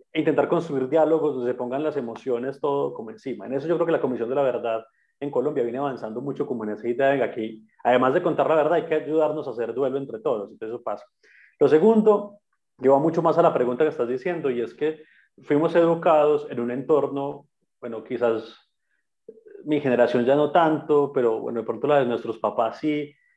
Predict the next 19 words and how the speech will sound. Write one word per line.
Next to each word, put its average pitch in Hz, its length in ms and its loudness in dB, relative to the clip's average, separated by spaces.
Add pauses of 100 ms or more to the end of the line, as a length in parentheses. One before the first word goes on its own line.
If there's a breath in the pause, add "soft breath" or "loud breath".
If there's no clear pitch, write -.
(120)
pero 139 180 2
fue 127 180 -2
como 160 160 -2
un 160 80 0
entorno 156 480 2
de 147 120 0
la, 117 220 -2
de 117 120 -4
la 117 100 0
Guerra 117 240 0
Fría, 110 420 -4 (460)
¿no? 208 300 -8
Entonces 131 300 -6
ahí 131 140 -2
cuando 151 220 -2
decían, 135 180 -4
"Es 135 80 -10
que - 100 -12
somos, 160 600 -6